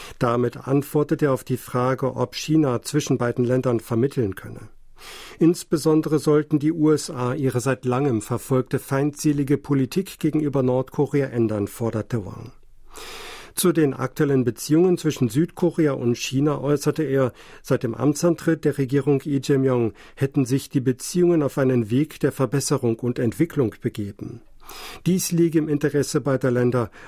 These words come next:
und stehe im Einklang mit den Wünschen ihrer Bürger. Wang traf am Mittwoch zu einem zweitägigen Besuch in Südkorea ein. Am heutigen Donnerstag stattet der Präsident Lee Jae-myung im Cheongwade einen Höflichkeitsbesuch ab.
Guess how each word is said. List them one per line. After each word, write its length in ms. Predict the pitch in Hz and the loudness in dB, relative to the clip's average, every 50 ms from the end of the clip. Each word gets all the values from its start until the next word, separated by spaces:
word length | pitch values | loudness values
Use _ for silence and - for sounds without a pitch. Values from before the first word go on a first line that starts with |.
| - - | -8 -2
und 200 | 147 139 131 - | 0 0 0 0
stehe 240 | - - 143 139 | -2 0 0 2
im 80 | 127 117 | 2 0
Einklang 640 | 113 - 127 139 143 143 - - 135 127 127 123 - - | -2 -2 -2 -2 -2 -2 -2 0 0 0 0 -2 -2 0
mit 160 | - 135 131 - | -2 0 2 4
den 160 | 160 139 110 | 2 2 4
Wünschen 380 | 120 135 143 143 - - - | 2 2 2 2 0 0 0
ihrer 200 | 135 123 135 139 | 0 0 0 -2
Bürger. 500 | 120 - 117 107 101 95 - 110 110 120 - - _ _ - _ _ - - - - - - - - - - | -4 -2 -6 -6 -6 -8 -10 -14 -16 -16 -20 -20 _ _ -20 _ _ -20 -20 -20 -18 -18 -18 -18 -18 -4 -2
Wang 320 | 120 113 110 127 151 160 | 0 0 2 0 -2 -2
traf 340 | - - - 143 139 131 - | -4 -4 -2 -2 -2 -2 -2
am 140 | 139 123 120 | 0 0 2
Mittwoch 460 | 131 135 - - - 135 131 - - | 0 -2 -2 -2 -2 -2 -2 -4 -8
zu 180 | - - - 147 | -8 -4 -2 0
einem 240 | 131 127 123 120 | 2 2 2 0
zweitägigen 840 | 117 - - - 139 135 151 147 - - 160 160 151 156 139 151 143 | -2 -4 -4 -4 -2 -2 -2 -4 -4 -4 -2 0 0 0 0 2 0
Besuch 320 | 135 135 113 131 143 - - | 0 0 0 -2 -2 0 0
in 100 | 131 120 | 0 0
Südkorea 720 | - 127 123 113 - - 139 127 - - 123 113 107 110 107 | 0 -2 -4 -4 -4 -4 -4 -4 -2 -2 -4 -4 -4 -8 -10
ein. 240 | 107 110 120 120 - - - - - _ _ - - - - - - - - - - - | -14 -16 -16 -16 -18 -20 -20 -20 -20 _ _ -20 -20 -20 -20 -20 -20 -20 -20 -20 -6 -2
Am 140 | 151 151 147 | -2 0 0
heutigen 360 | 143 160 160 160 175 151 165 | 0 -2 0 -2 0 0 0
Donnerstag 760 | 147 151 143 147 151 135 - - - 147 135 131 135 131 - | 0 2 2 0 0 -2 -4 -6 -4 -2 -2 0 -2 -4 -6
stattet 420 | - - - - 135 131 - 143 - | -10 -8 -4 -2 -2 -2 -2 -4 -2
der 140 | 143 135 127 | 0 -2 -2
Präsident 580 | - - - 139 120 - 135 123 139 131 127 | -2 -2 -4 -4 -2 -2 -2 0 0 0 -2
Lee 160 | - 160 143 139 | -2 -4 -4 0
Jae-myung 440 | - 156 143 131 131 131 143 160 180 | 0 0 2 2 2 2 0 0 -2
im 260 | 147 123 117 110 104 | -2 0 0 0 0
Cheongwade 640 | - - - 147 170 185 180 165 151 131 151 151 147 | -2 -2 -2 0 0 2 0 0 0 0 0 -2 0
einen 320 | 131 131 139 147 135 - | -2 0 0 0 0 0
Höflichkeitsbesuch 1160 | - 131 131 - - - 123 - - - - - 120 113 - - - - 110 92 104 101 - - | -2 -2 -2 -2 -4 -4 -6 -6 -6 -8 -4 -4 -4 -4 -6 -8 -6 -6 -6 -4 -6 -8 -8 -10
ab. 160 | - - - | -14 -18 -18